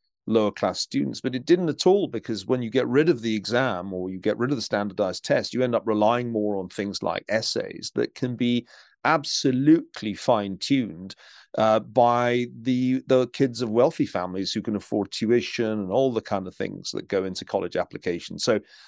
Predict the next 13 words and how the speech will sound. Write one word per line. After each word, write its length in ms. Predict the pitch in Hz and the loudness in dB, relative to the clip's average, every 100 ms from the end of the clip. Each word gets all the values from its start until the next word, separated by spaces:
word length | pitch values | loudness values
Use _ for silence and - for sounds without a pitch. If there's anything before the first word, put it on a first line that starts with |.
| - | 2
I'm 200 | 254 247 | 2 2
a, 40 | - | 2
I'm 100 | 190 | 2
a 80 | 165 | 2
meritocrat, 920 | 117 123 117 - 95 - - 82 85 - | 0 2 0 -2 -14 -8 -6 -6 -8 -12
Megan. 340 | 98 90 87 101 | -4 -4 -2 0
I, 140 | 107 117 | 0 2
I, 180 | 113 - | 0 2
I 120 | 123 123 | 0 -2
pra-, 320 | - - - - | -6 -14 -14 -4
passionately 640 | 143 143 - 135 - 110 | -2 0 -2 -6 -4 -6
believe, 640 | 101 98 113 98 90 92 - - - _ _ | -4 -4 -2 -4 -8 -12 -14 -20 -20 _ _
uh, 440 | 101 101 101 101 | 4 6 6 6